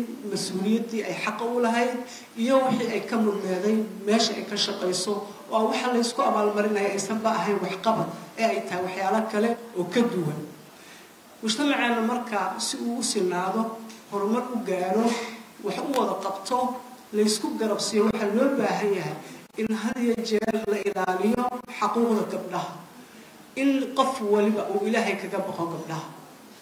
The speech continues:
Waayo qofka Ilaahay ka baqaynin ummad ma hogaamin karo, waddankana horumar ma gaarsiin karo,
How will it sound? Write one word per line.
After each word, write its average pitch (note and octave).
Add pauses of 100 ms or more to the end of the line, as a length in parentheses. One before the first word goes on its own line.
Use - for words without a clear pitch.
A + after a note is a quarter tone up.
(140)
Waayo A#3+
qofka G#3+
Ilaahay G3+
ka G#3+
baqaynin F#3+ (420)
ummad A3+
ma G#3
hogaamin F#3+
karo, A3+ (960)
waddankana G#3 (320)
horumar G#3
ma G#3+
gaarsiin G3+
karo, A#3